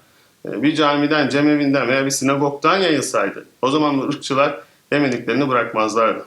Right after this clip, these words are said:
Hollanda hükümeti de Türkiye'yi mecbur kalmadıkça seyahat edilmemesi gereken ülkeler listesi var. Oradan çıkarmadı. Avrupa Birliği dışındaki ülkelerden gelenlere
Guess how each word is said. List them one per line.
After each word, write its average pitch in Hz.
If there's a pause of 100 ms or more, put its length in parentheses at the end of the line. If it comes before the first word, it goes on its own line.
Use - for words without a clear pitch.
(680)
Hollanda 170
hükümeti 165
de 131
Türkiye'yi 156
mecbur 143
kalmadıkça 151
seyahat 156
edilmemesi 151
gereken 127
ülkeler 143
listesi 143
var. 165 (220)
Oradan 170
çıkarmadı. 147 (360)
Avrupa 151
Birliği 160
dışındaki 151
ülkelerden 156
gelenlere 147